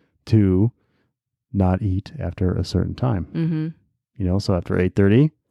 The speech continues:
Speaker 1: uh, I have, so personally, I have five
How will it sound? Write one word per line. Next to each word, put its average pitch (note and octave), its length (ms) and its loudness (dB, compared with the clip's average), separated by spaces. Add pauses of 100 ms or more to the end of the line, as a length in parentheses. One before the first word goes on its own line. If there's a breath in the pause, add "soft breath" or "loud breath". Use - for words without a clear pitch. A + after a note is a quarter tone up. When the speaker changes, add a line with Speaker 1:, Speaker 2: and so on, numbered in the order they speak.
(640)
Speaker 1:
uh, G#2 240 2
I A#2+ 140 4
have, C#3+ 240 4
so B2+ 180 2
personally, A#2+ 540 2
I G#2+ 200 2
have G#2 560 4 (1900)
five B2+ 760 2